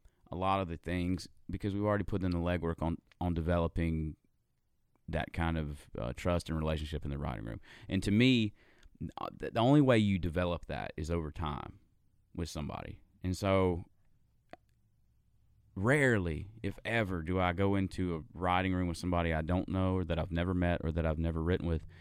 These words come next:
and get great art. And I think you're silly if you think that that's how it works. You've gotta develop the per-, like, develop that relationship, get to know that person, get to know who they are, talk,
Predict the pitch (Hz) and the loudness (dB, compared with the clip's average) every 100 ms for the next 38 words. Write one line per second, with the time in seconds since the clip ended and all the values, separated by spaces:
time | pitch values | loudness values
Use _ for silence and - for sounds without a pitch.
0 | - - - - 80 90 - - 82 80 | -20 -20 -10 -4 0 0 -2 -4 -2 0
1 | 87 - 82 87 - - - - - - | 0 0 0 0 -4 -18 -20 -20 -20 -20
2 | - - 80 80 92 85 82 - 117 117 | -20 -6 -4 0 -2 -2 -4 -4 -2 0
3 | 101 90 87 82 - 92 - 78 82 - | 2 0 -2 -6 -2 -2 -2 -4 -4 -2
4 | 82 69 85 104 - - - - _ _ | -2 2 2 2 0 -10 -20 -20 _ _
5 | 95 95 104 104 87 - 87 90 107 123 | -6 -2 -2 -2 -6 -10 -10 -4 -2 -2
6 | - 101 - 90 - - - - 87 87 | -4 -4 0 0 0 -6 -6 -6 -4 0
7 | 98 127 143 101 82 107 107 98 101 90 | 4 4 4 2 4 4 4 4 2 2
8 | 131 101 92 104 123 110 - 82 76 - | 2 4 6 6 6 4 0 -2 -2 -6
9 | - - _ - 110 110 110 120 117 92 | -12 -14 _ -8 -2 2 4 4 2 2
10 | 92 110 113 87 - - _ _ _ _ | 2 4 4 4 0 -12 _ _ _ _
11 | _ _ _ - - 90 98 98 - - | _ _ _ -12 -2 4 6 4 2 -6